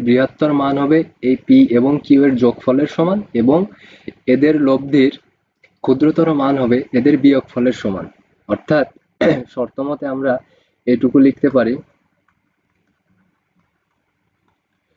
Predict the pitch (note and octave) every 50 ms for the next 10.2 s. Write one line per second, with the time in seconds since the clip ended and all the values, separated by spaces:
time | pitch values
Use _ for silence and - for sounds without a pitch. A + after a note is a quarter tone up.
0 | _ _ _ _ _ - A#2 - - C3 B2+ B2+ - C3+ C3 B2+ C3+ C3 B2 A#2+
1 | A2 - C3 A#2 - A#2 G#2+ A2 C#3 D#3 - _ _ _ - - _ _ _ _
2 | - _ A2 G#2+ A2 A2+ A#2 - - - A#2+ A#2+ A#2+ - - A#2 A2+ A2+ A#2 A2+
3 | - - - - A2+ G#2+ G#2 - - G#2+ G#2 - - - B2+ E3 - - _ _
4 | _ _ _ _ _ _ _ _ _ - A#2 A#2 A#2 A2 - C3+ B2+ A#2+ A#2 A#2
5 | A#2 C3 D#3+ E3+ - _ _ _ _ A#2 A2 A2+ A2 A2+ A2 A2+ C3 D#3+ E3+ -
6 | _ _ _ A2+ G#2+ G#2+ G#2+ A2 A2+ - - C3+ C3 B2+ A#2+ A#2 A#2 C#3+ E3 E3+
7 | - _ _ A2+ G#2+ G#2+ G#2+ A2 G#2 G#2+ A2 G#2+ G#2+ G#2 G2+ - - C#3 C3+ -
8 | - G#2 - - B2 A#2+ A#2+ A#2+ A2+ G#2+ - B2 C#3+ E3+ E3+ - - G#2+ G#2 A2
9 | C3+ D3+ E3+ E3 - _ _ _ - - A#2+ A2 B2 C3 B2+ - C3 A#2+ A2+ A2
10 | G#2+ G#2+ A#2